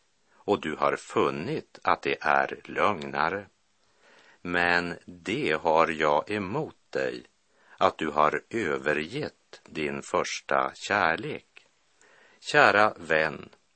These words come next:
det är inte nog att ha de rätta doktrinerna, den rätta läran eller vara aktiv i tjänsten för Kristus. Båda dessa delar är visserligen viktiga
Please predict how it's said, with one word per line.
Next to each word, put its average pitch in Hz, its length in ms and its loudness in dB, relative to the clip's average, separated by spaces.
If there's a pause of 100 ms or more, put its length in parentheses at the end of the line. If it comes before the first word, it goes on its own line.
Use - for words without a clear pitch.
(220)
det 127 100 0
är 131 100 4
inte 90 280 2
nog 98 520 -4
att 80 160 4
ha 78 260 4
de 76 300 0
rätta 82 720 -2
doktrinerna, 76 1000 -4 (440)
den 73 340 -2
rätta 78 580 2
läran 73 1000 2 (280)
eller 87 260 4
vara 82 380 4
aktiv - 1160 -4
i 90 120 -8
tjänsten 85 600 -2
för - 120 -10
Kristus. - 800 -8 (920)
Båda 95 580 4
dessa 120 480 2
delar 85 600 -2
är 69 220 -2
visserligen 76 920 -4
viktiga 80 840 -6